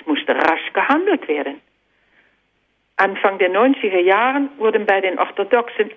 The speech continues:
massenhaft Menschen getauft, ohne eine nennenswerte Einführung in den Glauben. Viele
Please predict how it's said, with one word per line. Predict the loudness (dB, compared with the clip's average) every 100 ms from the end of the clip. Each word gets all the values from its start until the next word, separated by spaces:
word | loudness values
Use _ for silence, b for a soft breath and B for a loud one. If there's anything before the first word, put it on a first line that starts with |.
| -12
massenhaft | -4 0 2 0 -8 -4 -4 -4
Menschen | -6 -6 -6 -6 -6
getauft, | -4 -2 0 0 -6 -6 0
ohne | 2 4 2 2
eine | -2 -2
nennenswerte | -2 0 2 0 0 0 2 2 0
Einführung | 0 -2 -6 -2 0 2
in | 2 2
den | 4
Glauben. | 2 2 -2 -10 _ _ _ _ _ _ _ _ _ _ _ _ _ -14
Viele | -10 -6 -6